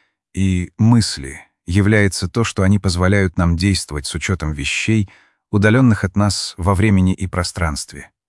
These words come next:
несмотря на то, что в настоящий момент они не воздействуют на наши органы чувств.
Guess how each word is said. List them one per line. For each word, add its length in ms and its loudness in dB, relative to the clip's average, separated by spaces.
несмотря 600 -4
на 180 -8
то, 160 -18
что 240 0
в 80 2
настоящий 600 2
момент 500 4
они 200 4
не 120 6
воздействуют 680 0
на 100 4
наши 380 2
органы 400 0
чувств. 500 -12